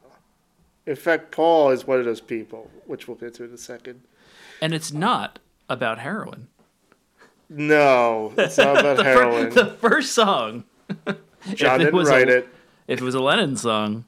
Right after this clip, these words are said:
Speaker 2: a song called Junk would have been about junk.
Speaker 1: Probably.
Speaker 2: Yeah.
Speaker 1: Uh, that would have been a great, uh, A-side and a Cold Turkey B-side.
Speaker 2: There you go.
Speaker 1: Uh, Paul said this was originally written in India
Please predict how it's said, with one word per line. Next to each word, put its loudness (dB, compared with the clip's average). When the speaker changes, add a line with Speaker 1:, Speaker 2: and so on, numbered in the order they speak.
Speaker 2:
a -18
song -2
called -2
Junk -4
would -8
have -8
been -6
about -4
junk. -6
Speaker 1:
Probably. -6
Speaker 2:
Yeah. -6
Speaker 1:
Uh, 4
that 2
would 2
have -4
been 2
a 4
great, 0
uh, 2
A-side 0
and -2
a 0
Cold -6
Turkey -8
B-side. -14
Speaker 2:
There -8
you -10
go. -8
Speaker 1:
Uh, -4
Paul 4
said 0
this 0
was 0
originally 0
written 0
in -8
India -2